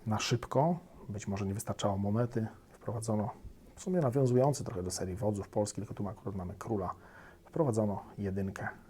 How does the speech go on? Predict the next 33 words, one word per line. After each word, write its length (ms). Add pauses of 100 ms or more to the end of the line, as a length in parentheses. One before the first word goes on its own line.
z 140
chrobrym. 600 (960)
I 140
co 340 (240)
ciekawe, 560
powiedzmy, 440
do 160
tej 180
koncepcji 680
nie 180
całkiem 540
pasuje, 640 (1000)
e, 300
koncepcja 540
tej 200
dwójki 440 (140)
z 100
dobrawką. 580 (520)
Czyli 220
tutaj 300 (220)
nie 100
pasuje 400
to 80
jakby 200
do 240
spójności 600
wodzów, 460
ale 180
zobaczmy, 420
że 100
jednak 320
jest 280
zachowana 580